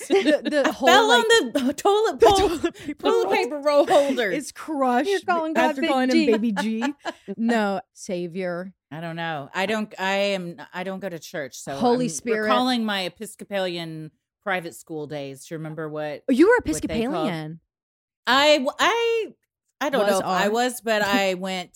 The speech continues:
Speaker 2: to an Episcopalian private school for kindergarten through eighth grade.
Speaker 1: Well, let me
Speaker 2: So
Speaker 1: tell
Speaker 2: we had to
Speaker 1: y'all.
Speaker 2: go to chapel, like,
Speaker 3: Mm-hmm.
Speaker 2: every three, like, three times a week, and then Eucharist on Fridays and stuff like that.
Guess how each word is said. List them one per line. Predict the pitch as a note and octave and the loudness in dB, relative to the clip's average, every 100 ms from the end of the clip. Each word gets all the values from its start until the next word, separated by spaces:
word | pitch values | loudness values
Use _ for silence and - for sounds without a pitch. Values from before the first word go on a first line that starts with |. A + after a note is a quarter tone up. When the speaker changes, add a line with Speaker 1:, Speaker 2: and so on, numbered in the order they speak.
| - | -6
Speaker 2:
to | A#3 G3 F#3 F3 | -4 -4 -4 -6
an | F3 | -8
Episcopalian | G3 A#3+ - - F#3+ F3 D#3 D#3 _ _ _ _ | -8 -8 -10 -4 -4 -4 -8 -14 _ _ _ _
private | G#3+ F#3+ E3 - | -4 -4 -4 -10
school | F3+ D3+ | -6 -6
for | - E3+ D#3 D3 C#3+ _ _ _ _ _ - | -6 -6 -6 -6 -10 _ _ _ _ _ -16
kindergarten | D#3+ D#3+ D#3 D#3+ D3+ | -12 -8 -6 -6 -6
through | D#3+ - | -8 -8
eighth | C#3+ _ | -10 _
grade. | D3 B2+ B2 _ - | -10 -10 -12 _ -10
Speaker 1:
Well, | G#3 | -6
let | G#3+ | -4
me | A#3 | -4
Speaker 2:
So | |
Speaker 1:
tell | F#3 | -2
Speaker 2:
we | F#3 | 0
had | F3+ | 0
to | F#3 | -2
Speaker 1:
y'all. | F3 | -4
Speaker 2:
go | |
to | D#3+ | -6
chapel, | - A3 G3+ G3+ A3 G#3+ G#3 | -2 2 2 2 0 2 2
like, | G3 F#3+ F3+ - _ - | 0 -2 -4 -16 _ -14
Speaker 3:
Mm-hmm. | F#3+ G#3 G#3+ G#3 G3+ G3+ | -8 -6 -4 -6 -8 -6
Speaker 2:
every | G3+ F#3 G#3 G3 F#3+ | -4 0 0 0 -2
three, | F3+ - F#3+ D#3+ | -6 -10 -12 -10
like, | F#3 - | -10 -8
three | G3 | -8
times | F#3 G#3 G3 F#3 | -6 -6 -6 -8
a | |
week, | D#3+ E3 E3+ | -6 -6 -6
and | C#3+ | -8
then | C#3+ C#3+ | -10 -8
Eucharist | D#3+ E3 E3+ E3 - D#3 | -8 -6 -6 -6 -8 -12
on | C#3+ | -10
Fridays | D#3 D3 D#3 E3 D#3+ D#3 | -8 -6 -6 -6 -6 -8
and | D3+ | -12
stuff | C#3+ D#3+ D3+ | -12 -12 -10
like | D#3+ C#3 | -10 -8
that. | D#3+ D#3 | -4 -4